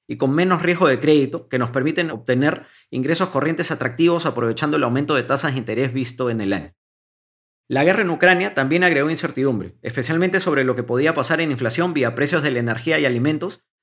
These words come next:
teniendo en cuenta la importancia de Rusia y Ucrania en estos mercados. Esto impuso presiones adicionales a la FED en su lucha contra la inflación.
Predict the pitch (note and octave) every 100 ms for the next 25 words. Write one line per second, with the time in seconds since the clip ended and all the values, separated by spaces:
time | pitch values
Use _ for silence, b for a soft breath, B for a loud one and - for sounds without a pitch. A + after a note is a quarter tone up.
0 | - B2 D3 D3 D#3+ E3+ D3 B2 A2+ C#3+
1 | D3+ D3+ A#2 C#3+ D3 E3 C3 A#2+ C#3+ D3+
2 | B2 B2 C#3+ A#2+ A#2+ A#2 F#2 - _ _
3 | _ _ - E3+ E3+ F#3 F#3 G#3 G3 C#3
4 | F#3 F3+ D#3 C#3+ C3 D3+ F3 D#3+ C#3+ A#2+
5 | E3+ E3 D#3 C3+ D3+ D#3 B2 A2+ A2+ G#2
6 | A2+ D#3 B2